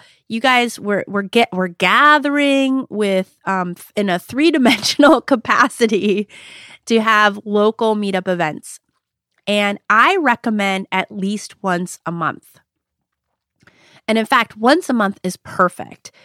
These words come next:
And then if you get rocking and rolling and maybe you get some help and there, maybe there's a group of you that come together and you have some support, then you can move to a couple times a month. But if it's just you and you're just starting out, I really recommend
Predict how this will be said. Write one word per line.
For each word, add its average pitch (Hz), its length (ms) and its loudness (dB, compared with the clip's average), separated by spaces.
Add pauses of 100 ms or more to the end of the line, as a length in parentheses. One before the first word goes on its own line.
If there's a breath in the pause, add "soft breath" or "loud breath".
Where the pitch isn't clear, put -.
(260 soft breath)
And 214 120 0
then 320 120 0
if 494 120 -8
you 311 80 -2
get 262 220 -4
rocking 220 420 -2
and 214 160 -6
rolling 208 440 -2
and 180 100 -8
maybe 196 220 -8
you 226 120 -6
get 208 200 -10
some 180 120 -8
help 190 520 -2
and 185 140 -8
there, 175 140 -8
maybe 196 280 -6
there's 185 200 -4
a 180 60 -8
group 220 420 -4
of 277 140 -4
you 240 180 -4
that 214 200 -6
come 202 240 -4
together 202 520 -2 (600 soft breath)
and 196 260 -2
you 202 80 -2
have 190 160 -2
some 185 160 -12
support, 220 600 -2
then 311 200 -2
you 320 80 -2
can 196 220 -8
move 180 320 -6
to 165 260 -8
a - 80 -14
couple - 420 -6
times 160 360 -8
a 170 60 -10
month. 160 360 -10 (260 loud breath)
But 226 100 -2
if 226 60 -2
it's 240 120 -6
just 453 300 -6
you 220 360 0
and 185 120 -8
you're 185 80 -10
just 254 220 -10
starting 214 360 -4
out, 180 300 -6
I 175 60 -8
really 226 260 -4
recommend 185 640 -8